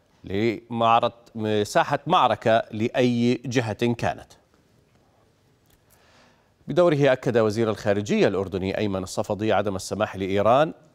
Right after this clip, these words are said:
وإسرائيل بتحويل بلاده إلى ساحة حرب.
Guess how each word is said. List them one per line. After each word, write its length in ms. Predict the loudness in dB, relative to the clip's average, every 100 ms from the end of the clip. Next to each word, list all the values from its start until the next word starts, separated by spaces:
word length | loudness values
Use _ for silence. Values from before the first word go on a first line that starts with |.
| -4
وإسرائيل 1000 | 2 2 2 -2 0 0 0 -2 -4 -6 _ _ _ -4
بتحويل 560 | -2 -2 -2 -2 0 -2
بلاده 480 | 0 0 0 -2
إلى 240 | -2 -2 -2
ساحة 300 | -2 -2 -4
حرب. 280 | -2 -2 -2